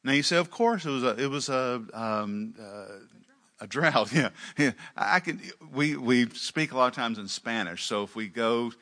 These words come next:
to Spanish, you don't understand it. We kinda ha-, have to help each other out. I'm not saying anything about our age. It's just completely, you know. Um, it was a drought, but the,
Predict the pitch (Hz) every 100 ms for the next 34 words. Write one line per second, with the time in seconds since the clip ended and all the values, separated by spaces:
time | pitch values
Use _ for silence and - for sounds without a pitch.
0 | - 123 107 - 120 110 101 120 113 107
1 | 101 - 113 101 95 95 117 104 113 110
2 | 113 - 107 101 92 107 98 95 92 -
3 | - - - 139 135 - 120 120 120 110
4 | 92 87 95 85 82 80 107 - 110 -
5 | 135 120 - 147 143 127 110 104 107 98
6 | 95 - - - - 113 101 101 - _
7 | _ _ _ _ _ 262 156 147 147 180
8 | 180 107 104 131 - - _ 117